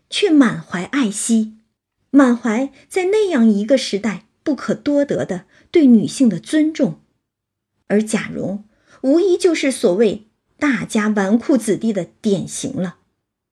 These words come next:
女性在他们眼中只是供他们淫乐的玩物而已。贾蓉听了那丫头的话，却笑道：“各门令户的，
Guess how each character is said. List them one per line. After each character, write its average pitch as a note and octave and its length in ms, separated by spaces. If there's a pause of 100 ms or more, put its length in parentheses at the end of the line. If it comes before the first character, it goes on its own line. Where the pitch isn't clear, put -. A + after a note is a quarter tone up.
(800)
女 C4 220
性 A#3 460 (280)
在 E4+ 220
他 D#4 220
们 C4+ 160
眼 E3 200
中 G3+ 300 (420)
只 C#4+ 160
是 C#4+ 220
供 F4+ 260
他 E4 160
们 A3 280
淫 G3+ 240
乐 D#4+ 120
的 G#3 140
玩 F3 340
物 D4 200
而 D#3 180
已。 E3+ 300 (1600)
贾 G3+ 220
蓉 A3+ 360
听 C#4 240
了 B3+ 80
那 A#3 140
丫 A3 180
头 G#3+ 160
的 F3+ 100
话， G#3 340 (300)
却 - 160
笑 G#3 300
道 E3+ 260 (640)
：“各 G#4 200
门 B3+ 200
令 F4 220
户 D4 320
的， F3 220